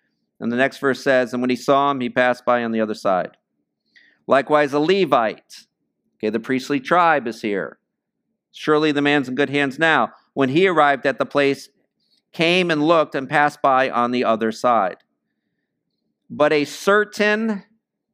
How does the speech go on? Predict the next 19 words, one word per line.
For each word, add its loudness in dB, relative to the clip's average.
do -8
you -2
know 2
how 4
despised 0
Samaritan -6
were, -2
Samaritans -6
were 0
by 0
Jews? -8
Do -10
you -2
know 2
the -2
tension -6
that -2
when -6
Jesus, -4